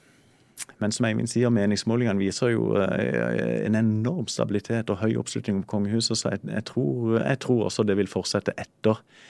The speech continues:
etter den saken, men på et eller annet tidspunkt så vil vi, så vil vi få bytte, vil vi få en ny,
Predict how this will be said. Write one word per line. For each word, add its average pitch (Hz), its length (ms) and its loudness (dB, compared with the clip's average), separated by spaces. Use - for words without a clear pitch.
etter 127 240 6
den 117 160 8
saken, 160 560 8
men 143 280 8
på 151 120 6
et 135 80 4
eller 131 140 6
annet - 100 2
tidspunkt 262 360 0
så 131 80 4
vil 117 180 6
vi, 104 100 6
så - 80 2
vil 113 160 6
vi 113 120 6
få 107 120 4
bytte, 104 320 2
vil 123 160 6
vi 107 60 2
få 107 160 2
en 104 100 4
ny, 120 140 6